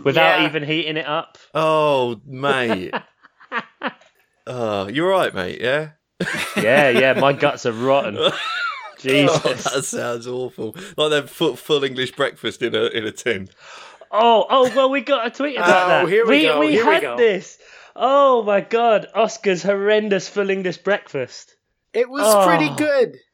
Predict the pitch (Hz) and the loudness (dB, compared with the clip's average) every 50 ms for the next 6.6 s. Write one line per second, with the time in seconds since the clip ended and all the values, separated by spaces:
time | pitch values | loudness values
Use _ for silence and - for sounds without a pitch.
0 | _ _ _ _ _ 190 214 240 254 262 269 269 254 240 254 269 269 269 262 240 | _ _ _ _ _ -8 -2 0 2 4 6 6 4 4 4 2 2 2 2 2
1 | 233 220 196 165 - 190 208 220 214 202 226 208 190 - 233 220 220 214 190 - | 2 2 2 0 0 0 0 -2 0 0 -2 -4 -2 0 2 2 2 0 -2 -4
2 | - 208 208 202 180 156 135 165 190 214 214 214 214 208 196 175 160 196 202 185 | -2 0 0 0 -2 -4 -8 -8 -4 -2 0 2 2 2 2 2 2 0 -2 -2
3 | - 226 226 254 254 190 185 - 147 143 135 254 233 226 208 - 262 254 220 240 | 0 0 0 2 2 2 2 2 0 0 0 -2 -2 -2 -2 -2 -2 0 0 -2
4 | 247 226 - 269 247 240 233 196 - 208 - 247 233 220 208 - 202 202 196 196 | -6 -6 -4 -2 0 0 0 -2 -4 -6 -4 -2 -2 -2 -2 -4 -4 -4 -4 -4
5 | 214 208 208 202 170 180 147 127 120 113 101 98 95 - 139 123 - 123 101 76 | -4 -4 -4 -4 -4 -4 -4 -2 -2 -4 -4 -4 -4 -4 -6 -4 -4 -4 -2 -2
6 | 92 131 156 165 170 165 - 208 196 151 - - | 0 -2 -2 -4 -4 -2 0 0 0 -2 -4 -12